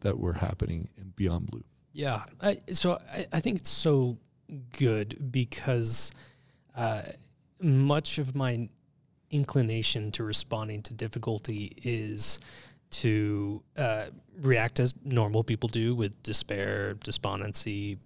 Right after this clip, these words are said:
Speaker 2: uh, feeling the hurt, the pain, the suffering, with doubts, with, with, with the whole gamut of emotions. And yet there's that part of me that says, like, "I gotta, I gotta buck up.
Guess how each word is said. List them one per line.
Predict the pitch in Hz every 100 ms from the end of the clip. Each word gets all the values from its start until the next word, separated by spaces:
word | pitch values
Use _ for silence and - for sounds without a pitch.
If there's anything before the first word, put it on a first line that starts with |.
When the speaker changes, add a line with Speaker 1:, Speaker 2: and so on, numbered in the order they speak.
| _
Speaker 2:
uh, | 117 104 107 110
feeling | - 117 107 104
the | 107
hurt, | - 110 104 101 -
the | 110
pain, | - 107 101 104
the |
suffering, | - 101 98 110 104
with | 101 107
doubts, | 101 101 98 - - -
with, | - 104 101 98 - - - _ -
with, | 127 117
with | 139 139 123 - _
the | 147
whole | 143 165 143
gamut | 123 131 131 120
of | 123 110
emotions. | 107 131 127 107 104 101 - -
And | 131 127 113 -
yet | 143 139 135
there's | 139 127
that | 120 98
part | - 156 147
of |
me | 123 117
that | 101
says, | - 117 110
like, | 107 104 - - _ _ _ _ _ _ _
"I | 139
gotta, | 131 120 107 -
I | 139
gotta | 123 110
buck | 113 -
up. | 113 98